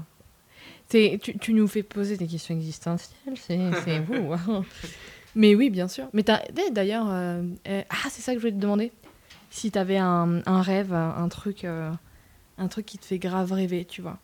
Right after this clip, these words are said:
Speaker 2: Un truc qui fait grave rêver ?
Speaker 1: Ouais.
Speaker 2: Euh, alors là, comme ça,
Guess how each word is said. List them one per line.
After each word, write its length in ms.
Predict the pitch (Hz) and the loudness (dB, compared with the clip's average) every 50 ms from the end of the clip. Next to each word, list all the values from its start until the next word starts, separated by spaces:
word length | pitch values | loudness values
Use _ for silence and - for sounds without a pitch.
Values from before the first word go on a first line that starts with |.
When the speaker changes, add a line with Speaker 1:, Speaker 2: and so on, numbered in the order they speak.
| _ - | _ -20
Speaker 2:
Un 140 | 120 117 | -20 -20
truc 240 | 135 - - 151 147 | -18 -20 -20 -20 -20
qui 120 | - 139 135 | -20 -20 -20
fait 180 | - - 127 | -18 -18 -16
grave 380 | 117 123 127 120 123 139 139 135 - | -16 -14 -14 -12 -12 -12 -12 -14 -14
rêver ? 260 | 135 127 127 139 143 - | -14 -16 -16 -14 -6 -2
Speaker 1:
Ouais. 320 | 202 202 202 196 185 - - _ _ _ _ _ _ _ _ _ _ _ _ _ _ - | 2 2 2 2 2 -2 -4 _ _ _ _ _ _ _ _ _ _ _ _ _ _ -6
Speaker 2:
Euh, 400 | 139 139 135 135 135 135 135 135 | -4 -4 -2 -2 -4 -4 -2 -2
alors 180 | 139 135 131 147 | -2 -2 0 0
là, 120 | 190 214 | 0 0
comme 200 | - 233 190 - | 0 -2 -8 -8
ça, 400 | - - 147 127 113 - - | -10 -10 -8 -10 -10 -10 -14